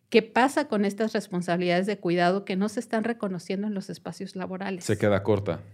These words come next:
Speaker 1: Se queda corta. Entonces, dice Alfonso, "Es que ¿cómo hacemos para que esto no se vuelva a repetir?". Es una injusticia tremenda que tengan que ser sujetas de buena voluntad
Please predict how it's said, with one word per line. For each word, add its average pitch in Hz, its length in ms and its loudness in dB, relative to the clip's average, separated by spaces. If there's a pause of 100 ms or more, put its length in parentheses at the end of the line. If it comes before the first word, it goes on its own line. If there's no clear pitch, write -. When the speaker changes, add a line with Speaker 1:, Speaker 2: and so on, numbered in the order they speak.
Speaker 1:
Se - 180 -10
queda 185 240 -6
corta. - 380 -12 (480)
Entonces, 185 640 0 (480)
dice 202 200 -2
Alfonso, 214 600 -6
"Es - 120 -12
que 220 160 -4
¿cómo 233 340 8
hacemos 226 440 2
para 180 260 2
que 185 100 -2
esto 196 200 -2
no 196 140 2
se 196 160 0
vuelva 175 260 2
a 180 40 2
repetir?". 190 480 -8 (760)
Es 214 200 0
una 254 180 4
injusticia 208 680 0
tremenda 240 560 4 (420)
que 220 100 6
tengan 262 760 8 (120)
que 202 100 2
ser 220 220 4
sujetas 226 520 0
de 247 60 4
buena 208 280 4
voluntad 226 480 4